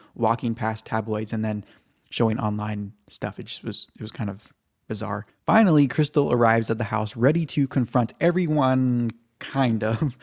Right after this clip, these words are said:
<laughs> Unfortunately for Crystal, Garcelle is here saying, "I'm very tipsy," and Erica says, "I'm lit." So the filters are off, it appears.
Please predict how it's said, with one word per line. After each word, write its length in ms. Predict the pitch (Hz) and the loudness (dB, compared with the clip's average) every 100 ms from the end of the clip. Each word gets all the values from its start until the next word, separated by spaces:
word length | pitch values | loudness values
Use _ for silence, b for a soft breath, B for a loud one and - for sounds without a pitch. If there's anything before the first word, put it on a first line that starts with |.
| - | -20
<laughs> 140 | - | -6
Unfortunately 540 | 139 131 160 - 151 139 | -2 2 2 2 2 2
for 140 | 123 | 2
Crystal, 360 | - 139 131 120 | 2 2 2 4
Garcelle 520 | 123 110 - 131 120 | 4 4 4 4 4
is 80 | - | 0
here 340 | 123 110 110 B B | -2 0 -2 B B
saying, 260 | - 117 117 | -6 -2 0
"I'm 180 | 165 170 | -2 -2
very 220 | 165 156 | -2 -2
tipsy," 400 | - 180 - 135 | -2 -2 0 0
and 100 | 117 | 2
Erica 300 | 120 120 120 | 2 0 -2
says, 160 | 120 117 | -2 0
"I'm 260 | 175 160 | 0 0
lit." 280 | 160 170 - | 0 0 -2
So 340 | - 110 107 - B B | 0 2 0 -2 B B
the 80 | - | -4
filters 420 | 190 240 240 214 | 0 2 2 2
are 280 | 170 139 135 | 4 4 4
off, 260 | 117 117 - | 2 -2 -2
it 100 | 110 | -4
appears. 520 | 104 - 107 117 135 | -4 -2 -2 -2 -4